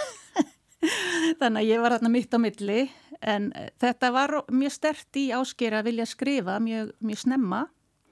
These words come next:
Eh, og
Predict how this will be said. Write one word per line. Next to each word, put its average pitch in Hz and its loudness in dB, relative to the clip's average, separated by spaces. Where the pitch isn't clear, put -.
Eh, 202 -4
og 196 -4